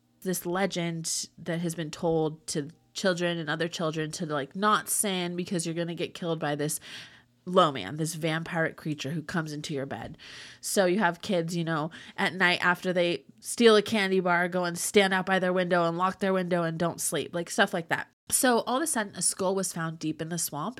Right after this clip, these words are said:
and a hunt for the low man begun. Suspicion had turned to Everett, who is Ruth's oldest friend with a dark past. Now, Ruth and Everett kinda grow closer, and Ruth starts to unearth ta-, the town's secrets. And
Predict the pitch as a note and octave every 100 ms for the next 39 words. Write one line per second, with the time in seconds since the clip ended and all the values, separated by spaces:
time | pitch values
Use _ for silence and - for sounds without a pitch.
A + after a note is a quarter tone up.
0 | - F#3+ E3 - G3+ G#3 A3 G3+ F#3 E3
1 | E3 D3 D3+ D#3+ - D#2 A#1 - - -
2 | - - - - G#3 - A3 A#3 C4+ C4
3 | - G#3+ F#3+ G3+ - E4+ A#3 C#3+ C3+ -
4 | _ _ - A3 G3+ F#3+ F#3 F3+ - -
5 | F3+ C4+ E4 - G#3 C3+ D3+ - - G3
6 | F#3+ E3 D3+ D#3+ - - - F3 - -
7 | - - - _ F#3+ F#3 E3+ - _ -
8 | A3 E4 E4 A3 G3+ G#3 - - G3 F3+
9 | F3 E3+ - G3 C4+ A#3+ F#3+ F3 E3 G3+
10 | B3+ - G#3+ F#3+ - F#3 - F3 F3 E3
11 | F#3+ C4 - - - - - _ _ -
12 | G3+ - F3+ - F3+ F3 E3+ - F3 -
13 | A#3 C#4 - - - - - - - _
14 | G#3 G3+ F#3+ F#3 F#3 F3